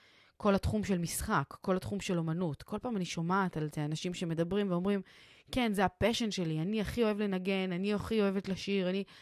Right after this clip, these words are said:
אבל אין בזה כסף, ואין בזה משחק. המון אני שומעת על זה. "אין בזה כסף בארץ". אבל מה זה "אין בזה כסף בארץ"? מה זה אומר?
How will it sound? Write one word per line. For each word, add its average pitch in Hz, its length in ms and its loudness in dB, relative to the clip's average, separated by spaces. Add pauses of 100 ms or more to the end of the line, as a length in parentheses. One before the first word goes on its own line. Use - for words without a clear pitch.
(280)
אבל 180 140 0
אין 233 160 4
בזה 220 200 4
כסף, 165 520 -2
ואין 185 240 2
בזה 196 260 2
משחק. 165 800 0 (480)
המון 220 420 4
אני 208 140 2
שומעת 202 420 2
על 156 140 -2
זה. 147 160 -6 (460)
"אין 240 180 0
בזה 226 200 0
כסף 202 420 0
בארץ". 143 540 -2 (500)
אבל 170 180 -2
מה 220 120 0
זה 359 100 -4 (100)
"אין 294 200 0
בזה 302 160 0 (100)
כסף 285 340 -2
בארץ"? 202 580 2
מה 202 100 2
זה 254 120 0
אומר? 262 600 4